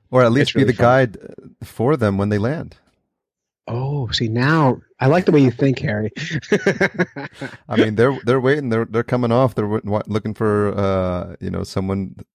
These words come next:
Speaker 1: local to the area to show them around, and you're already doing it. So
Speaker 2: Yeah,
Speaker 1: why not
Speaker 2: and you
Speaker 1: use
Speaker 2: have
Speaker 1: this as a, to just target a different audience?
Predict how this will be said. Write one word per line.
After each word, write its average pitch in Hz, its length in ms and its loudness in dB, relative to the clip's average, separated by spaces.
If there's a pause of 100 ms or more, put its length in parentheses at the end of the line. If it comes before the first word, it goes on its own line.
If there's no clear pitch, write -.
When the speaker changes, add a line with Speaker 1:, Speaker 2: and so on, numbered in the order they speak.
(140)
Speaker 1:
local 101 320 0
to 98 100 -8
the 95 160 0
area 107 240 2
to - 120 -10
show 98 200 -2
them 95 200 -4
around, 101 420 -2
and 90 180 -6
you're 104 140 2
already 123 240 2
doing 101 280 0
it. 92 180 -6
So 92 240 -2 (340)
Speaker 2:
Yeah, 180 160 2
Speaker 1:
why 110 60 0
not 117 120 2
Speaker 2:
and 95 80 -4
you 113 60 2
Speaker 1:
use 110 80 2
Speaker 2:
have 180 120 2
Speaker 1:
this - 200 -8
as 95 200 -6
a, 95 60 -2 (140)
to 101 80 -8
just - 200 -10
target 101 240 -2
a 98 40 -2
different 90 260 -8
audience? 90 400 -10